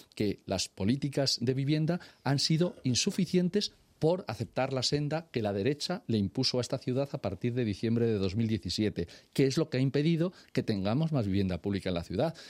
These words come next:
Y luego determinadas operaciones urbanísticas, que en este caso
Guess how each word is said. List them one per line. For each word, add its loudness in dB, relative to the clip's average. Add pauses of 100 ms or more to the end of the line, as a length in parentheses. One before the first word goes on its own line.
Y -8
luego 0
determinadas -2
operaciones -4
urbanísticas, -2 (300)
que -6
en -2
este -4
caso 0